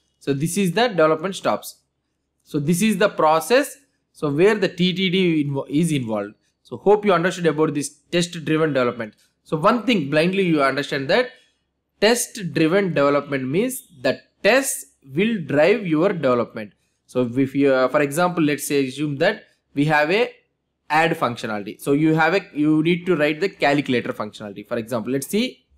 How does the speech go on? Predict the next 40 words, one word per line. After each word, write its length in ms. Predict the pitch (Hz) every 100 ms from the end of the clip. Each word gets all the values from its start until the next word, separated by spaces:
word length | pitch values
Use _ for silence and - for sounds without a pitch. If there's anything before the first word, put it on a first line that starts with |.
| -
calculator 500 | 151 160 156 151 165
is 160 | 147
the 120 | 139 226
feature 460 | - 190 170 110 - _ _
you 120 | 143
want 220 | 147 147 151
to 40 |
implement. 360 | 139 123 117 - _ _ _ -
In 160 | 180
this 180 | 214 208
calculator 600 | 180 170 175 175 165 143
feature, 540 | - 123 - 196 269 - _ _ _
you 160 | 170 185
have 320 | 170 165 165 -
addition, 380 | 139 147 143 127
add, 460 | 131 139 139 139 -
subtract, 840 | - 131 - 131 135 135 - _ _
a 120 | 135 127
multiplication, 880 | 131 131 131 135 135 131 147 139 127
division. 480 | 131 131 139 139 139 _ _
So 140 | 170
these 280 | 151 196 180
are 200 | 202 190
all 360 | - 160 180 196
the, 320 | 233 349 440 _ _ _ _
what 180 | 156 170
I 60 | 180
can 180 | 175 170
say, 180 | 220
these 180 | 196 175
are 100 | 170
all 140 | 165 208
the 80 |
tasks 420 | 220 - 190 202 -
you 100 | 143
want 200 | 131 120
to 60 |
implement. 360 | 110 107 107 -
So 160 | - 165
now 560 | 170 220 226 208 277